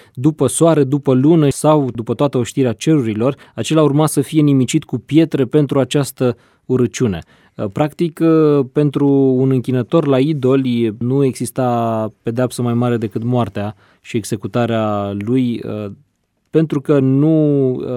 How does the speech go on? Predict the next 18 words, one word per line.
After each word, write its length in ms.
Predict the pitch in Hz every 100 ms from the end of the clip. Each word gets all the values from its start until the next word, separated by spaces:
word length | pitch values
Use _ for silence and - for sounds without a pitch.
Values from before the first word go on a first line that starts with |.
| 120 113 110
era 260 | 110 117 127
împreună 400 | 117 127 120 113
cu 100 | 117
Dumnezeu 520 | 113 110 107 107 120
așa 220 | 110 120
cum 160 | 104 101
trebuia. 320 | 107 98 - _ _ _ -
Mergând 320 | 143 147 180
mai 100 | 180
departe 340 | 165 180 185
în 60 | 160
discuția 420 | 143 - 151 147
noastră, 760 | 139 156 143 - 120 123 127 127 _ _
vine 360 | 147 151 190 185
o 40 |
întrebare 920 | 180 170 165 175 170 170 165 160 156
oarecum 560 | 151 151 156 147 156 151
logică. 1000 | 160 139 113 98 110 113 117 113 107